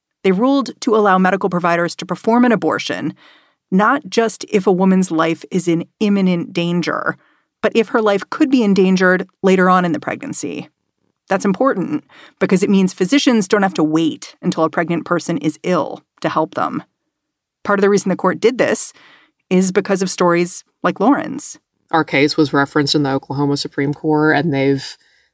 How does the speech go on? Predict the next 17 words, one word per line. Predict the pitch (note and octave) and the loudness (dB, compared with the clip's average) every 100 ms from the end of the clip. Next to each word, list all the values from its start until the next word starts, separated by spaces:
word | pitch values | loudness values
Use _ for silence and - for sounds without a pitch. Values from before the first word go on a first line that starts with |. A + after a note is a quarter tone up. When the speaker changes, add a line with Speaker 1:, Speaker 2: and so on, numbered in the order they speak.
| _ | _
Speaker 2:
made, | D3+ C#3+ D3 | 2 2 2
they're | D3+ C#3+ | 2 2
working | C#3 C#3+ D#3 C#3+ | 2 2 2 0
on | C#3 C#3 C#3 _ | 0 -2 -4 _
changes | - D#3 D3 C#3+ C#3+ C#3 - | -2 2 4 4 2 0 -2
to | - D3 C#3 C#3 C#3 _ _ | 2 2 2 -2 -6 _ _
broaden | D3 C#3 C#3+ C#3 | 4 4 2 -2
the | C#3 | -2
scope | - C#3+ C#3 C#3 | 0 0 2 0
of | C#3 C3+ B2+ - _ | 0 -2 -4 -16 _
treatment | - D3+ D3 D3+ D3+ - - _ _ | -2 0 0 -2 -2 -4 -4 _ _
for, | - C#3+ C#3 | -2 0 2
um, | C3+ C3+ C3+ C3+ _ _ _ _ _ _ _ | 2 0 -4 -8 _ _ _ _ _ _ _
fetal | - D3+ D3+ C#3+ D3 | 0 2 4 2 0
abnormalities | D3 C#3+ C#3+ D3 D3 D3 D3 D3 | 0 0 2 2 4 4 2 0
and | C#3+ | -2
issues | C#3+ - D3 C#3 | -4 -2 -2 -2